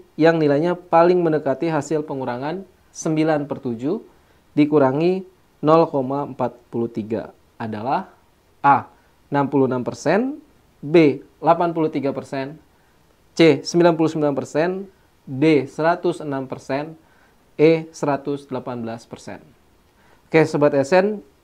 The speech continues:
ya, berarti kita kurangin aja ya, sembilan per tujuh dikurangi nol koma empat puluh tiga. Nah, biar lebih mudah, sembilan per tujuh lebih baik kita jadikan koma ya, Sobat S N.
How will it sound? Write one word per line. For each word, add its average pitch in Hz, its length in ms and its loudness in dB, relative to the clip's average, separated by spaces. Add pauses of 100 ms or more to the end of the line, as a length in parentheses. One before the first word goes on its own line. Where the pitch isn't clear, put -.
(100)
ya, 139 160 -2
berarti 139 240 -2
kita 170 260 0
kurangin 147 400 0
aja 165 300 2
ya, - 20 -2
sembilan 143 480 2
per 135 160 -4
tujuh 139 320 0
dikurangi 135 480 -6
nol 131 320 -10
koma 123 320 -12
empat 127 320 -10
puluh 110 160 -8
tiga. 110 460 -14
Nah, 135 160 -2 (340)
biar 156 220 4
lebih 160 180 4
mudah, 165 300 0
sembilan 175 260 0
per 147 60 -8 (100)
tujuh 170 140 0
lebih 180 240 0
baik 160 260 -2
kita 147 140 -4
jadikan 135 400 -4
koma 147 320 -4
ya, 127 160 -6
Sobat 117 340 -10
S 117 140 -14
N. 131 100 -16